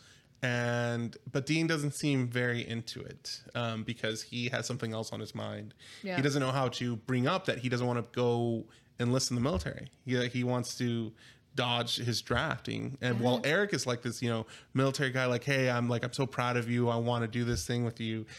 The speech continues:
Speaker 1: Dean doesn't want any part of it.
Speaker 2: Yeah, I mean, like, he's going back. Like,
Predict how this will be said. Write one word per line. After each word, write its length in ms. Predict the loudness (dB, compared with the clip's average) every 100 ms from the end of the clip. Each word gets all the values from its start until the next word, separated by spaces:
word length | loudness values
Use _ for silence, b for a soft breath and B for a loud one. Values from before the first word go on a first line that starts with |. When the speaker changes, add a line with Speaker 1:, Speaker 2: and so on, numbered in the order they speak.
| B _
Speaker 1:
Dean 400 | 2 6 6 4 0 0
doesn't 200 | 0 2
want 140 | 0
any 160 | 0 -4
part 240 | -4 -6
of 100 | -6
it. 140 | -10 -14 -20 _ -12
Speaker 2:
Yeah, 300 | -6 -4 -4 -6
I 80 |
mean, 200 | -6 -4
like, 440 | -4 -6 -10 -20 -20 _ -20 _ _ -20 _ _ _ _ _ _ _ _ -20 _ _ -20
he's 440 | -20 -10 -6 -6
going 340 | -4 -2 -2 -4
back. 720 | -4 -4 -4 -6 -16 -20 -20 -14
Like, 180 | -14